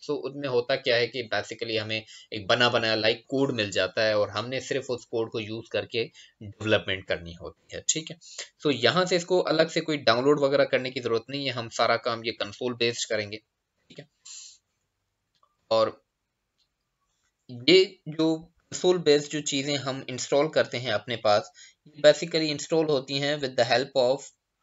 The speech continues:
अम, जो है वो Python पैकेज मैनेजर होता है। अगर यहीं पे मैं यहाँ पे सर्च करूँ पीआईपी Python, तो, अ,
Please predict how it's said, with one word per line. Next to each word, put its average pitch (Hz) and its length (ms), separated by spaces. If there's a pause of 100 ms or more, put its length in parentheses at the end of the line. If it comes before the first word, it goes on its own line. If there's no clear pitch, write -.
(460)
अम, 110 260
जो 110 140
है 110 160
वो 110 420 (3000)
Python 170 380
पैकेज - 760 (280)
मैनेजर 143 420
होता 120 320
है। 117 100
अगर 120 140
यहीं 117 320
पे 143 100
मैं 131 220
यहाँ 117 240
पे 120 120
सर्च 117 340
करूँ 107 280
पीआईपी - 760 (1400)
Python, - 320 (2250)
तो, 151 340 (120)
अ, 127 160